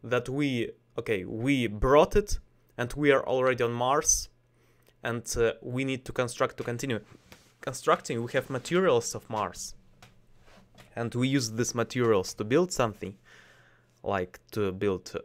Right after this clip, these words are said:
new rocket ships, to go then to Jupiter, to, to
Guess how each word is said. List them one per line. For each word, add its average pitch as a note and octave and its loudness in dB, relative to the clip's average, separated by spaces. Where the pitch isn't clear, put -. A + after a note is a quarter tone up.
new C#3+ 0
rocket D3+ 4
ships, C#3 -2
to A#2+ -4
go G#2 0
then G2 -6
to G#2 -12
Jupiter, C#3+ -4
to, G#2 -6
to A#2+ 0